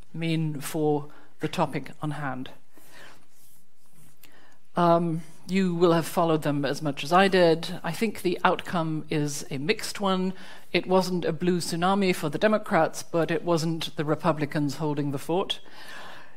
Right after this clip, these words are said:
It, I think, is generally reflective of the overall polarization of United States politics,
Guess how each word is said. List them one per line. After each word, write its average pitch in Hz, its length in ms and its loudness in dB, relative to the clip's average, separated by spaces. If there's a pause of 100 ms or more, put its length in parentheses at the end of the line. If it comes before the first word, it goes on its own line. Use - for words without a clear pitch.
(160)
It, 196 480 4 (240)
I 180 100 8
think, 196 240 0
is 160 240 4
generally 175 460 2
reflective 156 720 2
of 156 180 -2
the 165 120 0
overall 170 460 2
polarization 156 800 0
of 139 100 -6
United 143 400 -4
States - 320 -6
politics, 175 720 -6